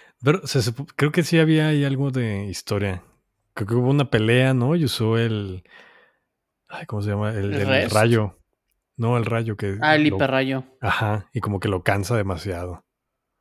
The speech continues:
Speaker 1: Algo
Speaker 2: Mm.
Speaker 1: así era, iba por ahí.
Speaker 2: Bueno, puede ser eso. Ay, eso que no me acuerdo, pero
Speaker 1: Pero... que igual no tiene sentido, ¿no?
Speaker 2: O sea, sí. La verdad, siento que Ash puede armar un mejor equipo.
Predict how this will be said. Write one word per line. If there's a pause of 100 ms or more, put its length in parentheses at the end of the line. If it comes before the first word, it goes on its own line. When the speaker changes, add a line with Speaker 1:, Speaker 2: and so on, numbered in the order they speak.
(240)
Speaker 1:
Algo
Speaker 2:
Mm.
Speaker 1:
así
era,
iba
por
ahí. (1200)
Speaker 2:
Bueno,
puede
ser
eso.
Ay,
eso
que
no
me
acuerdo,
pero
Speaker 1:
Pero...
que
igual
no
tiene
sentido,
¿no? (140)
Speaker 2:
O
sea,
sí. (160)
La
verdad,
siento
que
Ash
puede
armar
un
mejor
equipo.